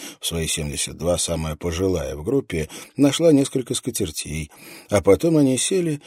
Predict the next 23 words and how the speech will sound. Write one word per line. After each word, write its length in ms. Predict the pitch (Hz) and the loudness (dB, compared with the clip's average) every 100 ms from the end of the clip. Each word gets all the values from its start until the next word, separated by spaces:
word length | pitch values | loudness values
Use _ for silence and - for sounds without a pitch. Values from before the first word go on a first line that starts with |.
| - - | -20 -6
и 100 | 185 | -2
принялись 600 | 185 170 151 139 151 180 | 4 8 8 8 6 4
за 160 | 127 104 | 6 6
овощи 480 | 98 135 123 - 113 | 6 4 0 -2 -2
из 180 | 92 | -2
теплицы, 640 | - 92 90 90 - 80 - - - | -4 -4 0 0 -2 -4 -8 -14 -8
закусывая 680 | 92 98 - 92 - 82 82 | -2 -2 0 -2 -2 -4 -6
их 80 | |
консервами 840 | - 82 73 - 82 69 65 64 64 | -6 -6 -6 -6 -6 -8 -10 -10 -8
из 120 | - | -8
подвала. 520 | 73 69 62 50 - _ _ _ _ _ | -8 -8 -10 -12 -16 _ _ _ _ _
Но 220 | - 85 80 | -6 -4 -4
прежде 520 | - 101 82 71 78 | 2 4 2 -2 -10
чем 280 | - 69 67 | -10 -10 -6
двинуться 560 | 78 98 76 - - | 0 0 0 -6 -6
дальше, 500 | 67 104 92 - - - - - - - | 2 4 4 0 -8 -14 -20 -20 -20 -16
Клингер 560 | - 90 117 107 101 90 | -2 2 4 4 2 0
зашёл 440 | 80 87 113 117 | -2 0 4 4
за 180 | 87 85 | 4 -4
амбар 440 | 80 73 123 147 | -4 0 2 2
и 40 | 135 | 0
выкурил 720 | 101 98 123 - 113 113 110 | 0 -2 -4 -4 -2 -2 -2
сигарету. 960 | - 85 95 92 71 58 - - - | -6 -6 -2 -2 -4 -10 -10 -12 -12